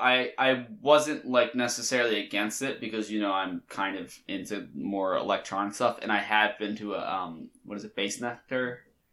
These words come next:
I've been to one of his shows. I just, uh,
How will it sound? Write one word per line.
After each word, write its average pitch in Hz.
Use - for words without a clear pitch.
I've 113
been 127
to 123
one 117
of -
his 110
shows. 131
I 101
just, 101
uh, 92